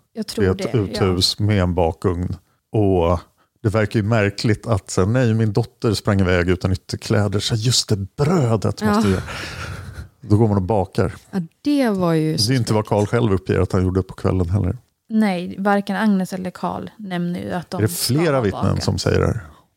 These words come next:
Speaker 1: Ja, det är det.
Speaker 2: Mm.
Speaker 1: Och,
Speaker 3: Oj.
Speaker 1: ja, och just det här med att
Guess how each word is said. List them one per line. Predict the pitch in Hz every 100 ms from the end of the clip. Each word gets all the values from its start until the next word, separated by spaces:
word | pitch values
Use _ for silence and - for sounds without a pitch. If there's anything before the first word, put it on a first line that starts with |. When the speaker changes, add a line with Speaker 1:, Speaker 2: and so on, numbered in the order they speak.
| _
Speaker 1:
Ja, | 175 -
det | _ -
är | -
det. | - - _ -
Speaker 2:
Mm. | 110 95 - _
Speaker 1:
Och, | - - 269 240
Speaker 3:
Oj. | 143 57 64 151 - _ _
Speaker 1:
ja, | 208 196 196
och | 220 214
just | 220 - -
det | 208
här | 226
med | 202 190
att | 185